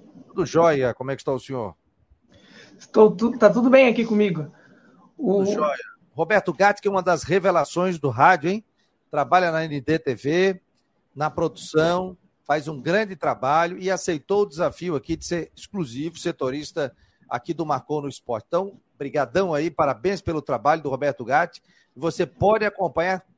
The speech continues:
Speaker 1: todos os dias o Roberto Gatti durante o site do Marcou. Entra lá, você pode, é, pedir pra receber notificações, tá? E agora o, o Gatti também vai estar nesse programa nosso. Primeiras do Marcou, todos os dias às nove da manhã.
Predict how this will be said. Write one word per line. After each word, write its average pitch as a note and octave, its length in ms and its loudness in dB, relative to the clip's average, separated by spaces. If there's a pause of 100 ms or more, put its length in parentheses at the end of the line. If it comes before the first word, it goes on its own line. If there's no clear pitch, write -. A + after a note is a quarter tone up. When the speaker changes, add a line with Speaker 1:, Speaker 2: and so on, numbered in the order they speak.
Speaker 1:
todos A3 360 4
os F#3+ 180 -6
dias E3 520 -4 (340)
o C3+ 80 -10
Roberto D#3 440 -4
Gatti C#3+ 440 -2 (260)
durante D#3 420 -6
o - 20 -14
site D3 440 -4
do D#3+ 100 -8
Marcou. D3 440 -6
Entra D3 260 -4
lá, C#3+ 400 2 (360)
você - 160 -8
pode, D3+ 260 -4
é, B2+ 640 -4 (280)
pedir C#3 200 -6
pra D3 120 -2
receber C#3+ 400 -2
notificações, D#3 1200 -6 (180)
tá? C#3 340 -4 (400)
E D3+ 60 -4
agora D3+ 420 2
o, D#3 260 -6
o C#3+ 40 -6
Gatti D3 320 0
também D#3 260 -6
vai D#3+ 160 -4
estar D3+ 160 -4
nesse D#3 180 -12
programa D3+ 440 -4
nosso. C#3 460 -6 (420)
Primeiras D#3+ 540 -2
do F#3 120 -2
Marcou, D#3+ 460 -2
todos D3+ 300 -8
os B2 180 -10
dias C#3 240 -4
às A#2+ 220 -6
nove F3 440 0
da D#3+ 180 0
manhã. D3+ 560 -4